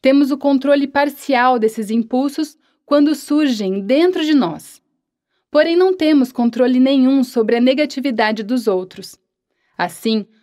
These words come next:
somos apresentados todos os dias a uma luta contra a aleatoriedade e contra as pessoas que estão em busca de conseguir o que querem,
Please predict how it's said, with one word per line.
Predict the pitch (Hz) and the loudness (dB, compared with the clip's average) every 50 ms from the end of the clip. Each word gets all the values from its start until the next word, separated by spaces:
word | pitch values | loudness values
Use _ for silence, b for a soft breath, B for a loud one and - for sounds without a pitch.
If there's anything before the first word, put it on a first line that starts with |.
| _ | _
somos | _ - - 247 254 262 254 | _ -4 0 2 2 2 2
apresentados | 262 254 262 269 247 220 240 233 233 233 247 - 240 240 208 190 185 - | 0 0 0 -2 -2 0 0 -2 -2 -2 -2 0 0 0 -2 -4 -8 -2
todos | - 262 277 269 262 247 254 | 0 0 0 0 -2 -2 -2
os | 262 254 214 | -2 -2 -2
dias | 196 196 208 226 240 254 262 254 233 | -4 -4 -2 0 2 2 2 2 2
a | 254 247 | 2 2
uma | 254 247 247 | 4 4 2
luta | 247 240 233 277 320 359 - - 311 302 | 2 0 0 -2 -2 -2 -2 -4 -4 -4
contra | - - 285 285 294 277 277 285 269 247 - | -2 0 2 2 2 0 0 0 0 0 0
a | - 220 226 233 226 | 0 0 0 0 0
aleatoriedade | 226 240 277 330 349 339 - 311 311 302 285 247 226 214 214 220 233 220 226 254 254 b b b b b - | 0 0 0 0 -2 -2 -2 -2 0 0 0 0 0 0 0 0 -2 -4 -4 -6 -8 b b b b b -4
e | 262 | -2
contra | 254 302 311 320 320 330 | 0 0 0 0 0 -2
as | 320 320 | -4 -4
pessoas | - 311 294 269 - - 285 294 285 262 | -4 -4 -4 -4 -2 -2 0 0 0 0
que | 269 - 277 | -2 -6 -6
estão | 254 - - 294 | -4 -2 0 2
em | 294 285 285 | 2 4 2
busca | 254 214 254 302 330 339 - - 311 302 | 2 0 0 -2 -4 -4 -6 -4 -4 -4
de | 254 277 | -4 -4
conseguir | 262 - 240 240 226 - 226 202 226 269 294 | -4 -4 -4 -4 -4 -6 -6 -4 -2 -2 -2
o | 294 | -2
que | 294 - 254 | -4 -6 -8
querem, | 254 - 254 226 240 262 302 320 359 | -6 -2 0 2 2 2 2 0 -2